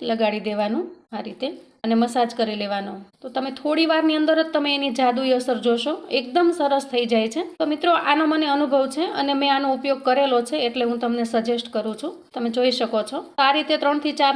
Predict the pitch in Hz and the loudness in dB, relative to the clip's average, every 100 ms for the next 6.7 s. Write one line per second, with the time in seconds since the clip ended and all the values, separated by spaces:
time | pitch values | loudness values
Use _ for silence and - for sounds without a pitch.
0 | 277 277 269 247 254 247 233 320 - - | 0 -2 0 0 0 2 2 -2 -4 -14
1 | _ - - 277 - 269 254 233 226 277 | _ -10 0 0 0 -2 0 2 2 0
2 | 320 247 262 247 247 240 240 226 233 233 | 0 2 2 2 0 0 0 0 0 0
3 | 226 220 214 294 - 240 226 208 208 202 | -2 0 -2 -4 -4 -2 0 0 -4 -4
4 | 220 220 226 359 254 247 262 262 233 226 | -4 -2 -4 -6 -6 -4 -4 -2 -2 -2
5 | 269 370 254 226 208 190 190 190 190 - | -4 -4 0 0 0 -2 -4 -6 -10 -16
6 | _ 262 262 277 226 196 202 | _ 0 4 2 2 -2 -8